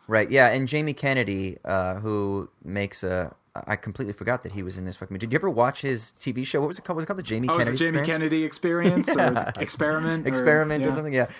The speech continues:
Speaker 1: Anyway,
Speaker 2: Yeah.
Speaker 1: so he, that's what he does. He, he, he pretty much just straight out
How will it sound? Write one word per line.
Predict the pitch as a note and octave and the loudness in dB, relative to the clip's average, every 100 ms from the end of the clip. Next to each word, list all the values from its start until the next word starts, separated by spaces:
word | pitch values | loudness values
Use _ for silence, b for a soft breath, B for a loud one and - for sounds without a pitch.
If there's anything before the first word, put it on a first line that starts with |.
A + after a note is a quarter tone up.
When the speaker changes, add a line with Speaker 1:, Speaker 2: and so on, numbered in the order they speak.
| B | B
Speaker 1:
Anyway, | E3 E3+ C#3 | 0 4 4
Speaker 2:
Yeah. | B2 | 4
Speaker 1:
so | D#3+ D3+ | 2 2
he, | C#3 | 2
that's | D3+ D#3 | 0 0
what | D3+ | -6
he | E3+ | -2
does. | C#3 - | -2 0
He, | A2+ B2+ B2+ - | 0 -2 -6 -8
he, | B2+ - _ - | -10 -10 _ -10
he | B2 A2+ _ _ _ - | -8 -8 _ _ _ -4
pretty | D#3+ G3 | -2 2
much | C#3+ A#2+ - - | 0 0 -6 -10
just | - A#2+ - | -4 -2 -2
straight | - A#2 B2 | -4 0 4
out | A#2 A2 - | 6 4 2